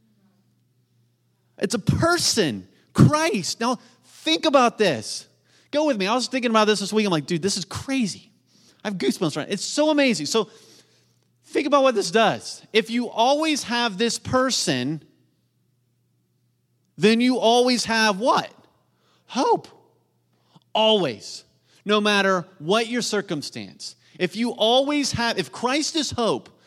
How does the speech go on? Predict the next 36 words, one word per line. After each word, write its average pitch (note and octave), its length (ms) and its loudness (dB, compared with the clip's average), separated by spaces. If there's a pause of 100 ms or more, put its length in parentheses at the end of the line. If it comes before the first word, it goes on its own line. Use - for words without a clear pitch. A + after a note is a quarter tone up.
(200)
then G3+ 220 -2
if F3 220 -4
you A3+ 180 -2
always C4+ 520 0
have A#3 300 -2
Christ, G3+ 640 0 (140)
you B3 300 -4
always C4+ 560 2
have A3 260 -6
hope, A3 380 -2 (160)
no A3 160 -4
matter G#3+ 420 -2 (160)
what A3+ 380 0 (180)
your A#3+ 160 -2
circumstance. G#3+ 1120 -2 (580)
No B3+ 120 -2
matter C#4+ 200 4
what. C4 360 0
I, - 20 -10
isn't A#3 360 -2
that B3 120 0
freeing? A#3 680 -6 (1500)
It A3 160 0
frees C#4+ 480 0
you A#3+ 80 2
from A3+ 160 -6
trying A#3+ 240 -2
to A3 60 2
control A3+ 500 2
your B3+ 160 -2
circumstances G#3+ 800 -4
so - 80 -4
you G#3 100 -2
don't A3 160 2
experience A3 460 -4
despair. F#3 540 -2